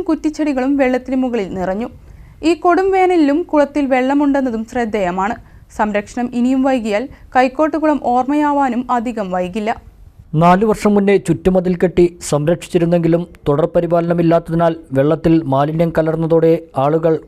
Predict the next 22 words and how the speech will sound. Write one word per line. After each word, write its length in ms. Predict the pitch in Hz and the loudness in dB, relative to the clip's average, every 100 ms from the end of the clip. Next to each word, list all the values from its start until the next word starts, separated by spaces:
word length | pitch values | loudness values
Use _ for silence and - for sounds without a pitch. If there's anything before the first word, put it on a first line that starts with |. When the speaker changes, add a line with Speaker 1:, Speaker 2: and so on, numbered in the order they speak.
| - | -2
Speaker 2:
കുളം 240 | 143 156 - - | -2 -2 -6 -8
ഉപയോഗിക്കാതെയായി. 880 | 135 151 156 147 156 156 160 165 - - - - - - - | 2 2 2 0 0 2 2 2 -2 -10 -20 -20 -20 -20 -4
ബന്ധപ്പെട്ട 400 | 127 147 160 160 165 165 | 0 0 0 2 0 0
അധികൃതരും 420 | 139 156 160 170 170 - | -2 0 2 2 0 -2
കുളത്തെ 300 | 147 151 170 | -2 0 0
മറന്നതിനാൽ 460 | 165 160 160 160 156 117 - | 0 -2 0 0 0 -4 -4
പായലും 360 | 135 156 165 165 165 | 0 0 0 -2 -2
വള്ളിപ്പടർപ്പുകളും 760 | 139 151 160 165 156 165 165 165 165 | -2 0 0 -4 0 2 2 0 -4
കുറ്റിച്ചെടികളും 560 | 143 123 160 170 165 165 160 | -4 0 0 2 2 2 2
വളർന്ന് 280 | 165 160 151 - _ - | 0 0 -2 -4 _ -4
ഇന്ന് 160 | 147 165 165 143 | 0 2 0 0
ഈ 40 | 151 | 0
കാണുന്ന 300 | 160 160 160 | 0 0 -2
സ്ഥിതിയിലാണ് 440 | 151 156 160 160 160 151 | -2 0 2 2 0 0
കുളം. 180 | 160 160 - - - - - 156 | 0 0 -10 -20 -20 -20 -4 4
നാട്ടിലെ 320 | 180 214 220 170 | 4 6 2 4
ജലസ്രോതസ്സുകൾ 640 | 170 175 202 190 185 190 175 156 | 0 2 0 0 0 -2 0 -2
മിക്കതും 300 | 160 180 185 | 0 0 0
വറ്റിത്തുടങ്ങിയ 560 | 165 170 180 185 180 180 185 | 0 0 2 2 4 0 2
ഈ 40 | 170 175 | 2 2
സമയത്തും 360 | 175 175 175 180 | 0 2 0 -2
കുളത്തിൽ 300 | - 156 180 | -2 0 2